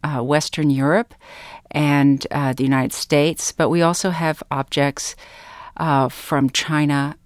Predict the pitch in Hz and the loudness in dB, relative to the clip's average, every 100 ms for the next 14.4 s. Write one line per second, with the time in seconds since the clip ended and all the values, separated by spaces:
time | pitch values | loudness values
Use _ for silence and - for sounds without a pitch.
0 | _ - 143 143 135 131 - - 160 156 | _ -6 -2 0 0 0 -6 -2 2 4
1 | 127 - 120 - - - - - - - | 2 -2 -10 -8 -10 -12 -20 -20 -20 -20
2 | - - - 175 160 143 156 139 - 113 | -20 -8 2 4 4 0 -2 -2 -2 -4
3 | 90 - - - - - - - - 160 | -4 -6 -10 -14 -20 -20 -18 -18 -4 0
4 | 143 123 - - - 185 165 165 160 160 | 2 2 0 -4 2 4 6 4 2 -4
5 | - 190 175 190 196 190 170 160 147 147 | -4 -4 0 2 2 2 2 2 0 -2
6 | 139 147 151 156 151 147 151 139 123 131 | 0 2 2 0 0 0 0 -2 -2 -2
7 | - 123 - - - 143 131 - 160 151 | -2 -6 -8 -10 0 0 0 -6 -4 -4
8 | - 180 - - - - 190 160 185 190 | -2 -2 -2 -6 -6 -4 -4 2 4 4
9 | 185 151 - 143 131 127 - - 147 143 | 4 2 0 -2 -2 -4 -8 -6 -2 0
10 | 139 - 135 123 131 - - - - - | -2 0 0 2 0 -2 -20 -20 -20 -20
11 | - - 165 165 165 170 165 - - 196 | -18 0 4 6 6 4 0 -8 -2 2
12 | 196 185 220 285 285 208 180 - - - | 2 2 2 4 4 2 0 -8 -16 -2
13 | 220 214 185 165 - 156 147 143 147 139 | 0 2 2 2 0 2 2 0 0 0
14 | 147 151 127 - | 0 0 -2 -6